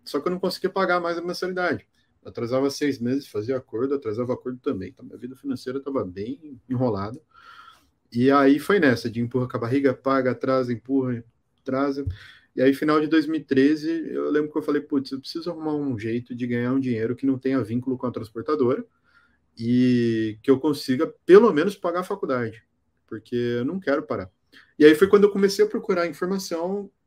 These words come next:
sobre algo relacionado a computador e internet, que sempre foi minha paixão, sempre gostei muito de, de tudo relacionado a isso, jogos e tal. Cara, sempre fui um cara muito da tecnologia, né? É, com as minhas limitações, não tinha grana e tal, mas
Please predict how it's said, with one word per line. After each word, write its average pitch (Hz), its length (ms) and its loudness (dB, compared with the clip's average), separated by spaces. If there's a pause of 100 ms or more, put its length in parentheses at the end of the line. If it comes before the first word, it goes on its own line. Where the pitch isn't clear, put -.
sobre 175 340 -2
algo 170 360 0
relacionado 156 640 -4
a 156 80 -4
computador 156 640 -4
e 160 60 -6
internet, 135 580 -6
que 302 100 -12
sempre - 280 -18
foi 180 80 -6
minha 180 160 -8
paixão, 175 380 -6
sempre - 240 -12
gostei 165 400 -4
muito 143 340 -4
de, 113 320 -8 (500)
de 117 200 -14
tudo 185 280 2
relacionado 151 560 2
a 120 60 4
isso, 104 340 -6
jogos 110 720 2
e - 60 -20
tal. 127 160 -4
Cara, 135 180 -6
sempre 135 260 -16
fui 156 100 -12
um - 20 -12
cara 143 200 -4
muito 135 600 -2 (460)
da 127 100 4
tecnologia, 131 800 2
né? 120 220 -8 (600)
É, 107 300 -2
com 107 140 2
as 123 80 6
minhas 135 200 8
limitações, 139 760 4
não 117 120 -2
tinha 113 220 -6
grana 127 380 0
e 107 80 -6
tal, 147 320 -2
mas 113 480 -4